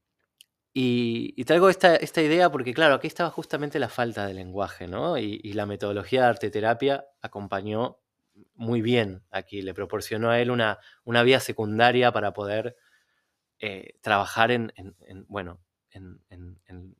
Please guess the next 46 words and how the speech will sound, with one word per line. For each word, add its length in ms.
en 160
el 80
nivel 240
de 100
trauma, 440
¿no? 140
que 100
traía 380
de, 240
de, 280
de 100
infancia 460
y 40
también 480
en, 340
en 100
el 60
proceso 340
mi-, 140
en 100
el 80
duelo 220
migratorio 520
que 60
estaba 260
viviendo. 380
Y 140
pensaba 460
eso, 260
¿no? 200
Así 220
como 160
compartiendo 420
un 80
poco 200
algunos 280
de 80
los 140
recursos 380
de 80
arte 180
terapia, 320
digo, 200
¿cómo 260
es 400
entrar 640